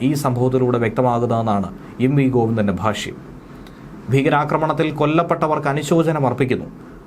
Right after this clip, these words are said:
അത്യന്തം നടുക്കമുണ്ടാക്കുന്നതും വേദനാജനകവുമായ സംഭവമാണ് ഉണ്ടായത്. കശ്മീരിലെ വിനോദസഞ്ചാര കേന്ദ്രങ്ങളിൽ കുടുംബത്തോടൊപ്പം എത്തിയവരാണ് ഭീകരരുടെ വെടിയേറ്റ് കൊല്ലപ്പെട്ടിരിക്കുന്നത്. മരണപ്പെട്ടവരുടെ കുടുംബാംഗങ്ങളുടെയും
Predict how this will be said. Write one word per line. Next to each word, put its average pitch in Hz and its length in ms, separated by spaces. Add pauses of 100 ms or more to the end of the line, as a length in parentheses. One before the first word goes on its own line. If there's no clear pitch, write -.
(140)
അത്യന്തം 151 320 (360)
നടുക്കമുണ്ടാക്കുന്നതും 143 1000
വേദനാജനകവുമായ 139 920 (120)
സംഭവമാണ് 120 520
ഉണ്ടായത്. 95 340 (640)
കശ്മീരിലെ 180 420
വിനോദസഞ്ചാര 170 640
കേന്ദ്രങ്ങളിൽ 147 480 (100)
കുടുംബത്തോടൊപ്പം 160 920
എത്തിയവരാണ് 143 520 (180)
ഭീകരരുടെ 131 380
വെടിയേറ്റ് 131 480
കൊല്ലപ്പെട്ടിരിക്കുന്നത്. 98 720 (680)
മരണപ്പെട്ടവരുടെ 139 640
കുടുംബാംഗങ്ങളുടെയും 147 800